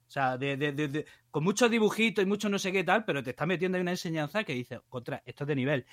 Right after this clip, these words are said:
Y, y, por ejemplo, libros de, así para los más pequeños, la aventura de, la, o sea, dentro de la aventura de Jerónimo Stilton, Viaje en el tiempo, creo que se llama. Que yo, que yo sepa, lle-, iba hasta la octava, y llevaban, ah, ocho volúmenes, ¿no?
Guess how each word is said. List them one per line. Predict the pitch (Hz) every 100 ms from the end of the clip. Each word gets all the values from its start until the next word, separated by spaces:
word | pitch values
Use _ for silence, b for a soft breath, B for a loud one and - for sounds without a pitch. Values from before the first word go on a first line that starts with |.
| B B B B -
Y, | 160 156 151 151 151
y, | -
por | 135 139
ejemplo, | 180 180
libros | 131 143 196 196 190
de, | 190 180 175 175 170
así | 156 -
para | 160 160
los | 151
más | 151
pequeños, | - 131 185 151 -
la | 117 113
aventura | 113 139 165
de, | 170
la, | 131 143 147 - - -
o |
sea, | 147 131
dentro | 123 170 202
de | 165
la |
aventura | 139 127 160
de | 180
Jerónimo | 165 165 160
Stilton, | - 156 190 202 b b _
Viaje | 117 127 170 190
en | 143
el | 123
tiempo, | - 127 113
creo | 113
que | 107
se | -
llama. | 98 101 120 - 113 _ _
Que | 139
yo, | 160 185 170 -
que | 156
yo | 175
sepa, | 190 170
lle-, | 151 160
iba | 156 160
hasta | -
la | 127
octava, | 117 135 127 120 - b b b b _
y | 123
llevaban, | 123 147 147 139
ah, | 131 - - - -
ocho | 151 -
volúmenes, | 120 117 143 110
¿no? | 123